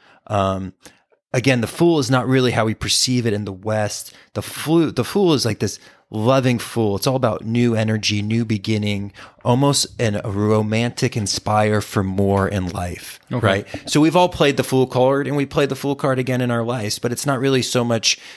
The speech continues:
Speaker 1: uh, like, this, like, derogatory mean term. It really just means, like, new beginnings. Like,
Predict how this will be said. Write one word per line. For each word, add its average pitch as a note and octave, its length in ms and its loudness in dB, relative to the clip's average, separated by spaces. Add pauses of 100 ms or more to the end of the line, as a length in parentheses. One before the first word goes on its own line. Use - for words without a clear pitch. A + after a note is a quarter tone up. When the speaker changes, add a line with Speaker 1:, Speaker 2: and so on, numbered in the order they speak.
(260)
Speaker 1:
uh, G#2 180 2
like, G2+ 160 -4
this, G2 160 -6
like, F#2+ 160 -8
derogatory G#2+ 720 2
mean D3+ 280 -2
term. G2+ 340 -2 (240)
It A2+ 100 -2
really D#3+ 280 4
just A#2+ 180 0
means, A2+ 320 0
like, G2+ 240 -8
new G#2+ 240 -6
beginnings. G2+ 580 -8
Like, G#2 160 -4